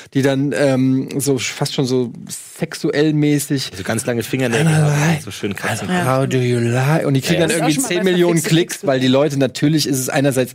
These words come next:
Speaker 1: A S M R, aber, ähm, es ist halt vor, eigentlich so ein, äh, die sind noch nicht mal, was ist die Vorstufe von Softporn?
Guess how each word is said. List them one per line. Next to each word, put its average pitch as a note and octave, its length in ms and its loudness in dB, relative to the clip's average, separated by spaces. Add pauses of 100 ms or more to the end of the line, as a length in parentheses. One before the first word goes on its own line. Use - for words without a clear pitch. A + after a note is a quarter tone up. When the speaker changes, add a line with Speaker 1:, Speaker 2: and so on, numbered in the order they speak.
(100)
Speaker 1:
A C3 160 0
S - 120 -4
M B2+ 120 -2
R, D3 260 2 (460)
aber, B2+ 460 2
ähm, B2+ 280 2
es B2+ 120 -2
ist C3 120 -2
halt A#2+ 120 0
vor, A#2+ 440 0
eigentlich A#2+ 380 -2
so A#2+ 100 -2
ein, A#2 220 -2
äh, A#2 200 -6 (440)
die B2+ 460 -10
sind A2+ 200 -6
noch C3+ 120 0
nicht E3 160 0
mal, C3+ 180 -2
was D3 140 0
ist F3 100 -8
die D3+ 60 -4
Vorstufe D#3+ 440 -2
von C3 160 -6
Softporn? - 760 -8